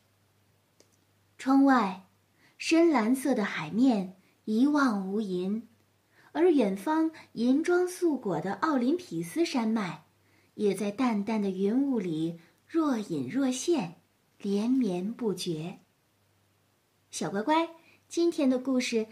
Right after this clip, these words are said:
就为你讲到这儿了。如果你想听到更多的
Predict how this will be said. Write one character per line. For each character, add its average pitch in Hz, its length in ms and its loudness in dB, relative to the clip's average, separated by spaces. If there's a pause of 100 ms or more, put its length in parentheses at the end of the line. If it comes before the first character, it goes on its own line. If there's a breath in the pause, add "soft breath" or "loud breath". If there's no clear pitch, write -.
(240 soft breath)
就 254 180 2
为 233 80 0
你 226 240 -2
讲 - 300 -10
到 247 100 -2
这 320 140 0
儿 277 100 2
了。 196 280 -4 (500)
如 330 180 2
果 285 140 4
你 254 120 4
想 302 220 -2
听 320 240 -2
到 277 360 0 (100)
更 302 200 2
多 370 200 4
的 269 240 -4